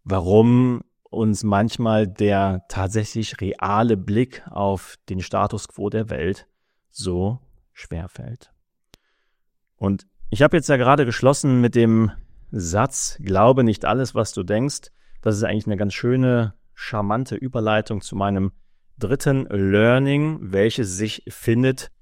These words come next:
relativ stark am Ende des Buches, so ein bisschen im Epilog, also zumindest im Abschlusskapitel des Buches. Und da geht es um Factfulness im Alltag. Und Factfulness ist ja der, auch der Name des Buches. Und ich würde Factfulness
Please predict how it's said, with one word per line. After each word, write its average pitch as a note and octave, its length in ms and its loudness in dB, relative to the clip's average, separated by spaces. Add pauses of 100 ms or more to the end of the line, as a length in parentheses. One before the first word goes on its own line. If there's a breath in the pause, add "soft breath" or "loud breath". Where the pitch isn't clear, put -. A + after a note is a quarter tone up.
(360)
relativ G#2 360 -2
stark A2 440 0
am A2 180 -4
Ende C#3+ 320 2
des F2+ 300 -2
Buches, G#2 480 -4
so G#2+ 100 -4
ein G2+ 80 -2
bisschen G#2+ 220 -4
im G2 100 -4
Epilog, G#2+ 560 0
also G2 380 -2
zumindest G#2 300 -2
im F#2+ 120 -6
Abschlusskapitel - 840 -2
des F2+ 220 -6
Buches. B2+ 480 -2 (400 loud breath)
Und - 80 -2
da G2+ 80 2
geht B2 240 0
es B2 160 -2
um A#2+ 540 4 (120)
Factfulness - 1300 0 (320)
im G2 240 0
Alltag. E2+ 600 -4
Und F#2 180 -6
Factfulness B2 680 -2 (300)
ist - 200 -2
ja A#2+ 60 4
der, - 160 0
auch G2 120 -2
der G2+ 100 2
Name G2+ 280 4
des F2+ 220 -2
Buches. E3 580 0 (320)
Und G#2 120 -2
ich F#2 100 -2
würde B2+ 160 4
Factfulness A2+ 960 -2